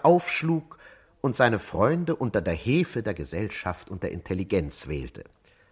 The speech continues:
Mama hingegen war Präsidentin des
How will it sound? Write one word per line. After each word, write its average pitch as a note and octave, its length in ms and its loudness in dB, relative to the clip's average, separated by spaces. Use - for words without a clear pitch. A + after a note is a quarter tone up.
Mama C3+ 500 4
hingegen A#2 460 -4
war G#2+ 160 2
Präsidentin A2+ 760 -2
des - 260 -4